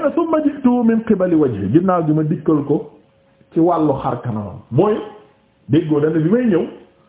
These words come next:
fi mu taxaw di julli, côté boobu laa jóge. Mooy loolu, eh, dañ ciy jàngale nit bu mu bett boroom xam-xam, sëriñ bi bu mu ko bett. Waaw. Ñëw mel ni kuy juddu noonu rek, ak rek na nii,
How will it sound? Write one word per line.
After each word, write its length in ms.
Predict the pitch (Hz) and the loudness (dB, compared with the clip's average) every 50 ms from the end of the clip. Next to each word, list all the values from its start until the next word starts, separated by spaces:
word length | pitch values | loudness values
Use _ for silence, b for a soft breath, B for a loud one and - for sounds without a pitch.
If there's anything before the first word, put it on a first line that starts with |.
| b b b b b b _ - - | b b b b b b _ 0 2
fi 80 | 254 285 | 2 4
mu 160 | 330 349 - | 4 2 0
taxaw 280 | - 302 254 269 247 220 220 | 0 -2 0 0 0 0 0
di 100 | 214 185 | 0 -2
julli, 240 | 208 190 175 160 139 135 - - | -2 0 0 -2 -4 -4 -2 0
côté 200 | 240 - - 226 | 0 0 0 0
boobu 240 | 190 202 208 196 | 0 0 0 0
laa 140 | 190 180 175 156 | 0 0 0 0
jóge. 200 | 135 131 104 101 - - - - - | 0 0 -2 -2 -6 -10 -16 -20 -10
Mooy 240 | - 117 135 156 180 | -4 -2 0 0 2
loolu, 400 | 180 185 214 240 254 226 247 330 - - - - - _ _ _ _ _ _ _ _ _ _ _ _ _ _ _ _ _ _ _ _ - | 2 2 2 2 2 0 -2 -4 -6 -10 -16 -20 -20 _ _ _ _ _ _ _ _ _ _ _ _ _ _ _ _ _ _ _ _ -2
eh, 200 | 135 156 185 185 - - - | 0 0 0 -2 -4 -6 -2
dañ 220 | 131 147 180 202 190 | -2 0 0 0 0
ciy 140 | 208 202 170 | 0 2 2
jàngale 380 | 170 180 180 170 160 165 156 160 | 2 0 0 0 0 0 0 2
nit 200 | 156 170 202 196 - - - _ _ _ - - - _ _ _ _ _ - | 2 0 0 -2 -4 -18 -20 _ _ _ -20 -20 -20 _ _ _ _ _ -4
bu 160 | 110 127 143 | 0 0 0
mu 100 | 160 175 | 0 0
bett 320 | 156 139 151 156 156 - 139 | 0 0 0 0 -2 -4 -2
boroom 360 | 127 127 127 131 123 123 127 - | 0 0 0 0 0 -2 -2 -4
xam-xam, 460 | - 120 123 120 - 131 110 104 82 69 - - _ _ _ _ _ - | -4 -4 -4 -4 -4 -4 -4 -4 -6 -10 -16 -20 _ _ _ _ _ -2
sëriñ 260 | 135 139 147 139 135 | 0 0 0 2 0
bi 20 | |
bu 60 | 127 | 0
mu 220 | 123 123 131 135 135 | 0 0 0 -2 0
ko 100 | 131 135 | -2 -2
bett. 260 | 123 120 110 - - - - - _ _ _ _ _ _ _ - | 0 0 -2 -4 -4 -14 -20 -20 _ _ _ _ _ _ _ -6
Waaw. 340 | - 110 87 76 - - - - _ _ _ _ _ _ _ _ _ _ _ _ _ _ _ _ _ - | -4 -4 -2 -4 -6 -8 -14 -20 _ _ _ _ _ _ _ _ _ _ _ _ _ _ _ _ _ -2
Ñëw 240 | 113 156 180 180 165 | 0 2 2 2 0
mel 240 | 165 170 170 165 | -2 -2 -2 0
ni 100 | 160 156 | 0 0
kuy 180 | 151 - 160 151 139 | 0 0 0 2 2
juddu 260 | 160 185 143 135 180 | 2 2 2 2 2
noonu 240 | 160 156 147 139 143 | 2 2 0 0 0
rek, 120 | 139 131 - - - | -2 -4 -4 -4 -2
ak 220 | 226 233 - - | -2 -2 -2 -2
rek 180 | - 208 196 180 | -4 -2 0 2
na 100 | 190 196 | 2 2
nii, 240 | 180 160 135 98 - | 2 0 -2 -4 -6